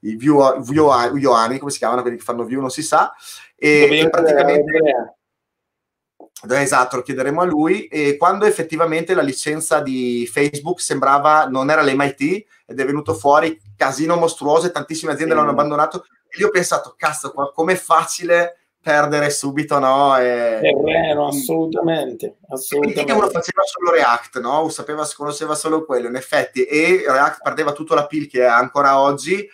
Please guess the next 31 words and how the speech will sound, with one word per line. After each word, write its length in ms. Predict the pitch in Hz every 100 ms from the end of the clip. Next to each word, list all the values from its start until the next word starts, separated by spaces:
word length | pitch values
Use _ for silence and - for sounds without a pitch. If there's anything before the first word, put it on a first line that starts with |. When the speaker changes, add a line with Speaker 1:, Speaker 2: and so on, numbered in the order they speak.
| - _
Speaker 1:
e 580 | _ 139 135 120 120 117 -
alla 160 | 147
fine, 480 | 147 175 196 185 151
e 80 | 147
magari 240 | 147 160
ci 80 | 160
ha 40 | 151
investito 340 | 143 160 156
gli 40 |
ultimi 220 | 151 156 156
tre 160 | 151
anni 160 | 147 147
di 120 | 143
vita 200 | 151 156
solo 220 | 127 147
su 160 | 156 -
quello, 240 | 147 170
si 120 | 170
è 40 | -
fregato, 500 | 120 101 87 - 95
no? 200 | 107 101 _
Tra 120 | -
virgolette. 160 | 113 -
Speaker 2:
Assolutamente, 640 | 208 208 214 269 320 -
infatti 360 | 175 202 214 160
ti 140 | 151
dico, 380 | 160 175 151 147
secondo 420 | - - 151 156 170
me, 360 | 180 - - -
per 220 | - 139
costruire 1160 | - 151 - 143 156 151 147 147 143 143 - _